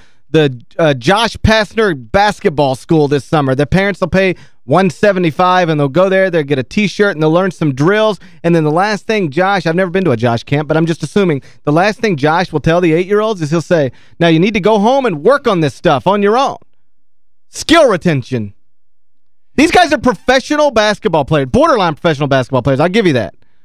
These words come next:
But, but still, technically professional basketball players.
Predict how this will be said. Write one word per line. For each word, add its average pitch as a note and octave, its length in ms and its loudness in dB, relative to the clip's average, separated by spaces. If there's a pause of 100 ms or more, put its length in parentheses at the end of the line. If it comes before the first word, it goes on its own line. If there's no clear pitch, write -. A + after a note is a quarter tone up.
(140)
But, A3+ 220 2
but A#3 260 0
still, D3+ 420 0 (280)
technically A#3 480 2
professional F#3+ 420 0
basketball C3+ 420 -2
players. G#2 400 -6